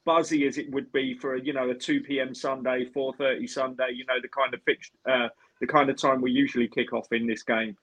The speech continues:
Um, just twelve thirty on a Saturday just says to me that it'll be a slow starting game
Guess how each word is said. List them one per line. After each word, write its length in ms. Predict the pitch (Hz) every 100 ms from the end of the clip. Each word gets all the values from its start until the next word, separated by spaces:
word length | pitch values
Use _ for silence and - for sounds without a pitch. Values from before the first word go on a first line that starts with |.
| _ _ -
Um, 680 | 117 117 117 117 117 123 123 - _ _
just 160 | 151 -
twelve 320 | - 160 156
thirty 340 | 175 156 123
on 100 | 131
a 40 | 127
Saturday 420 | - 117 131 120
just 220 | 135 127
says 240 | 160 131 -
to 100 | 139
me 160 | 135
that 80 | 123
it'll 140 | 120
be 140 | 127 127
a 40 |
slow 280 | 123 151 135
starting 500 | 139 139 131 123 123
game 400 | 131 127 123